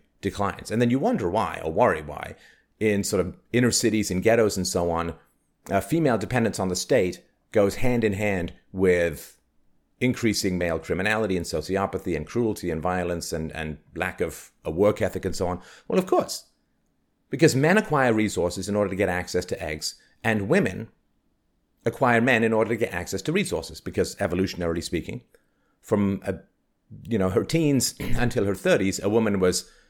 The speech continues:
pretty much economically disabled by being pregnant, having children, breastfeeding, and, you know, rinse, re-,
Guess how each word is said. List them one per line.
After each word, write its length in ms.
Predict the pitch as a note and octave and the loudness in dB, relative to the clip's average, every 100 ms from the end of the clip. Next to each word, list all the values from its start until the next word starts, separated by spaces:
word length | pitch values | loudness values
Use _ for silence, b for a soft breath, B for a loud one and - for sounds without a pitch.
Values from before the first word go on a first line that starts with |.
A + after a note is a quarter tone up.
| b | b
pretty 220 | - A3+ C#3+ | 0 4 4
much 260 | F2 - | 0 -4
economically 560 | A#2+ G#2+ F#2 F2+ F2 F2+ | -6 -4 -2 -2 -4 -6
disabled 560 | D#2 - F#2 F2+ D#2+ - b b | -4 2 2 2 -4 -6 b b
by 500 | - D#2+ E2+ E2 D#2 D2+ | -6 -2 0 0 -2 -2
being 220 | G2+ G#2+ | 0 0
pregnant, 500 | G2 F2 E2 E2 E2 | 0 -2 -2 -4 -6
having 300 | - F2 E2+ | -4 -4 -4
children, 420 | E2 F2 D#2+ D#2+ | -4 -4 -2 -4
breastfeeding, 600 | D#2 F2 - F#2 F2+ E2+ | -2 -4 -4 -6 -4 -2
and, 280 | D#2+ D#2+ D#2+ - _ | -4 -4 -8 -12 _
you 100 | - | -6
know, 80 | F#2 | -4
rinse, 280 | D2+ E2+ D#2+ | -2 -4 -4
re-, 120 | E2 | -6